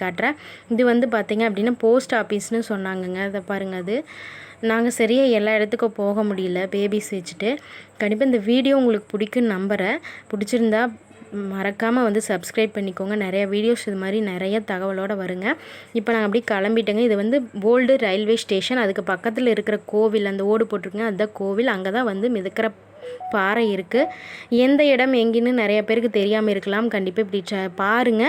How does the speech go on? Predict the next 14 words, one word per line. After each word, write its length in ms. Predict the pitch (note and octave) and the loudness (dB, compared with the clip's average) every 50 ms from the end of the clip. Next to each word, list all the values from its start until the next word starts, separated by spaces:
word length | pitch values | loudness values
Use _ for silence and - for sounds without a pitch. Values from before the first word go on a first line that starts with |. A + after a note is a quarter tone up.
| A3+ - | 0 -2
கண்டிப்பா 380 | - - F#3+ G3 F#3+ G3+ F#3+ A3+ | -4 -6 -4 -4 -4 -4 -2 -2
உங்களுக்கு 280 | A3 G#3 G3+ F#3+ F3 - | 0 0 0 -2 -4 -4
பிடிக்கும். 400 | - F#3+ G#3 G3+ - A3+ C4 D#4+ - - - - - - - - - - - _ _ _ _ _ _ - - - A3+ G#3 | -6 -6 -4 -4 -2 -2 -2 -2 -4 -8 -20 -20 -20 -20 -20 -20 -20 -20 -20 _ _ _ _ _ _ -18 -10 -4 -2 0
ஓல்-, 240 | G#3 A3 A3+ - - - | 2 2 2 0 -2 -2
ஓல்டு 300 | - A3 A3+ A#3+ A#3 A#3 A#3 | 0 2 2 4 4 4 2
ரயில்வே 300 | A3+ G#3+ G3 G3 G3+ G#3 - | 2 2 0 0 -2 -4 -4
ஸ்டேஷன் 360 | - G#3+ G3 - - G3+ F#3+ E3+ | -4 -4 -4 -2 -4 -6 -4 -2
ஃபோட்டோ 280 | - G3+ A3 A3+ A3 A#3+ A3+ | 0 0 2 2 2 2 0
மட்டும்தாங்க 400 | A3 G#3 G#3 G#3 G#3 G#3 A3 A3 | 0 0 0 0 0 0 0 0
எடுத்தோம். 420 | G#3 F3+ F#3 F3 F#3+ F3+ G3+ B3 D4+ D4+ - - - - - - - - - _ _ | 0 -2 -4 -4 -6 -6 -6 -6 -6 -8 -12 -20 -20 -20 -20 -20 -20 -20 -20 _ _
இது 200 | - A3 G#3 B3 | -4 0 2 4
வந்து 300 | A#3+ A3+ G#3+ G#3+ A3 B3 C4 B3 | 4 4 4 4 4 4 4 4
மெடிக்கல் 460 | A#3 G#3+ G#3 G#3 A#3 G#3+ B3+ A#3+ A#3+ | 4 4 2 2 0 2 2 0 0
காலேஜுங்க. 580 | A#3+ A3+ G3+ G3 F#3+ F#3+ F#3 F3 F#3+ F#3 F3+ | 2 0 -2 0 0 -2 -2 -2 -4 -4 -2